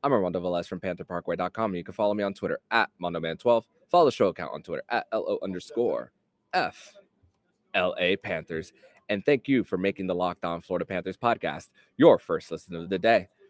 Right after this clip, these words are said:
Don't forget to also follow the national show, Locked On N H L, and the Crosscheck N H L show with Andrew Berkshire and Mary Clark. They'll be covering all the postseason activities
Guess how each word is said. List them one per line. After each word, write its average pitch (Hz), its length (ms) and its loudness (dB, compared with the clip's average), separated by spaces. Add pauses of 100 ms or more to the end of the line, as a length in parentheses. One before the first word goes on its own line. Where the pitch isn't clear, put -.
(180)
Don't 214 120 4
forget 147 220 0
to - 80 -8
also 104 320 0
follow 98 280 0
the 92 100 -4
national 90 380 -4
show, 87 200 -2
Locked 101 320 2
On 95 140 0
N 92 120 -2
H 95 200 -2
L, 98 200 4
and 120 240 0
the 87 60 -6
Crosscheck - 460 -6
N 87 80 -4
H 85 180 -4
L 107 80 2
show 80 200 -6
with 90 180 -6
Andrew 117 260 0
Berkshire 92 540 0
and 113 180 0
Mary 87 200 -2
Clark. 90 280 -4
They'll 101 80 -4
be 98 140 -4
covering 104 340 -4
all 123 400 8 (520)
the 113 60 0
postseason 104 640 2
activities 85 680 -2